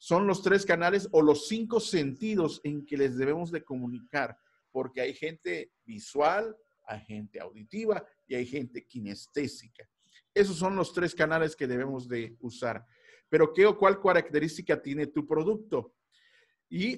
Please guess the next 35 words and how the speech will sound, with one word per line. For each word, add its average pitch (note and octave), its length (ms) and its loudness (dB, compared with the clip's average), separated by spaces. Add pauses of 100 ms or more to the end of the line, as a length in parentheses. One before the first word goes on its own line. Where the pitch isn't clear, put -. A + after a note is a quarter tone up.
aquí G#3 240 -4
también F3 440 -2
debemos D#3+ 360 0
de E3 120 4
hacer E3 380 -2
que D3 140 -4
la C#3+ 240 0
característica F#3 1200 2
sea F3 340 4
el E3+ 120 6
beneficio. C#3+ 880 0 (400)
Y D#3+ 140 4
eso F3 160 2
se F3+ 80 0
lo D#3+ 120 4
vamos D#3+ 260 0
a D#3+ 40 -10
explicar C3 360 0
a C#3 60 6
la, C3 80 6
a A#2+ 120 0
través A#2+ 360 2
de B2 80 0
los A2+ 220 -4
tres A#2 300 -4
canales. B2 640 -2 (240)
No D3+ 200 2
es F#3 100 4
lo G3+ 120 6
mismo F3 300 0
la C#3 160 2
característica E3 1000 -6
que C#3+ 80 -4
el C3 100 -6
beneficio. A#2+ 720 -12